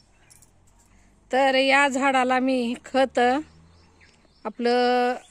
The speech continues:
गोवऱ्या जेव्हा जाळून त्याची राख बनते,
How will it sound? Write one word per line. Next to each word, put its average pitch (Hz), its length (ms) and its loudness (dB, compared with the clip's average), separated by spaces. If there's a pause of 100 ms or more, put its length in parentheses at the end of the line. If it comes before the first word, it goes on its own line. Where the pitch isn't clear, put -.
(140)
गोवऱ्या 254 460 4 (1500)
जेव्हा 254 1080 -2
जाळून 247 400 0
त्याची 254 280 -2
राख 240 280 -2
बनते, 226 640 -2